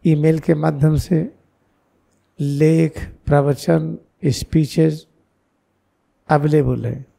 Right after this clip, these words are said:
जो देखिए वही खोज करके सुन रहा है। अब धीरे-धीरे लोग समझ रहे हैं,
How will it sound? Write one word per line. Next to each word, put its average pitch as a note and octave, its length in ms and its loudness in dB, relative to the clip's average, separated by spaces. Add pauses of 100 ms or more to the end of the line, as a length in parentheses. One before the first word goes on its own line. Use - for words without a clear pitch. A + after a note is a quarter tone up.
(1160)
जो D#3 160 4
देखिए D#3+ 340 2
वही D#3+ 140 6
खोज D#3+ 320 0
करके D3 320 0
सुन C#3 280 -4
रहा A#2+ 200 0
है। B2+ 200 -4 (1400)
अब C#3+ 120 -2
धीरे-धीरे F3 540 6
लोग F3 200 2
समझ F#3 380 2
रहे B2+ 300 0
हैं, D#3+ 220 0